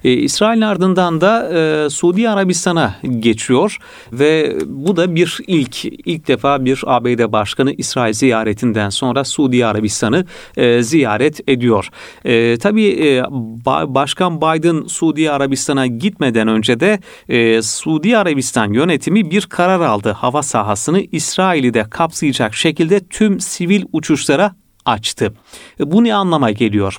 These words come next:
Bunu konuşalım. Bir de A B D Başkanı Biden İsrail'de İran'a yönelik mesajlar verdi ve İran'ın nükleer silaha sahip olmaması için gerekirse güç kullanacağını söyledi.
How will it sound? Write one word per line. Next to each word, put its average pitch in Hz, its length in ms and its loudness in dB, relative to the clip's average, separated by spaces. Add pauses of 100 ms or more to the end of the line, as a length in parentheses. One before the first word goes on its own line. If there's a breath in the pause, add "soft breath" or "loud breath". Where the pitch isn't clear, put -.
Bunu 147 180 0
konuşalım. 147 640 -2
Bir 226 180 0
de 196 280 0
A 160 240 0
B 170 140 0
D 175 160 0
Başkanı 165 520 -2
Biden 180 420 2
İsrail'de 160 600 0
İran'a 190 460 0
yönelik 110 500 -2
mesajlar 107 600 0
verdi 104 460 0
ve 190 180 2 (280 loud breath)
İran'ın 170 500 2
nükleer 170 360 0
silaha 151 380 -2
sahip 151 460 -2
olmaması 208 500 2
için 160 300 -2
gerekirse 170 640 0 (260 loud breath)
güç 147 380 -2
kullanacağını 143 840 0
söyledi. 107 600 2